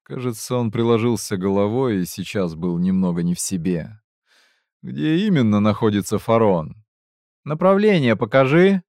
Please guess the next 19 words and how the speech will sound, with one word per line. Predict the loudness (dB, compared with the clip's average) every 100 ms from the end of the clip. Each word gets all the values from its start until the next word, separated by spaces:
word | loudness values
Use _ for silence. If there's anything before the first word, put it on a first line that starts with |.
| _ -8
добавил | -2 0 2 0 -2
Сет. | -4 -4 -4 -6 -10 _ _ _ _ _ _ _ _ _ _ -4
"Точно | -2 -2 -4 -2 0 2
не | 0
скажу, | 0 2 2 4 6 6 4 -2
здесь | -10 -6 0 0 0 -6 -2
ориентиров-то | 0 2 0 0 2 2 2 0 2
нет". | 4 2 0 -4 _ _ _ _ _ _
Раненый | -2 0 2 0 0 -2
приподнялся, | -4 -2 -2 -2 -2 -2 -4 -6 -4 -4 -4
выглянул | -4 -2 -2 0 0 0 0
в |
окно | -2 -2 -4 -4 -4
и | -4
повертел | -2 -2 -4 -4 -6 -4
головой. | -4 -2 -2 -2 -6 -10 _ _ _ _ _ _
"А, | -8 -6 -4 -4 -6 -12 _ _ _
туда". | 0 6 6 4 -2 -14 _ _ _ _ _ _ _ _
"Уверен?" — | -8 -6 -2 0 2 2 2 -2